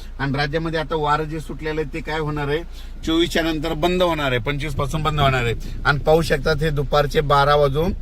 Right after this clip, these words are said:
अं, सत्तेचाळीस मिनिट झालेले आहेत आणि हे माझ्या शेतामधून अंदाज दिलेला आहे.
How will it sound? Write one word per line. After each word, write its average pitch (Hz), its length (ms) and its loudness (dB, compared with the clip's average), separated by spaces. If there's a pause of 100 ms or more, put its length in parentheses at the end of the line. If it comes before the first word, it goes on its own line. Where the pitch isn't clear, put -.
(420)
अं, 147 560 4
सत्तेचाळीस 160 640 -2
मिनिट 147 220 -2
झालेले 127 320 0
आहेत 120 360 -6
आणि 151 160 0
हे 165 80 2
माझ्या 151 320 0
शेतामधून 147 600 -4
अंदाज 139 280 0
दिलेला 131 340 0
आहे. 143 80 -2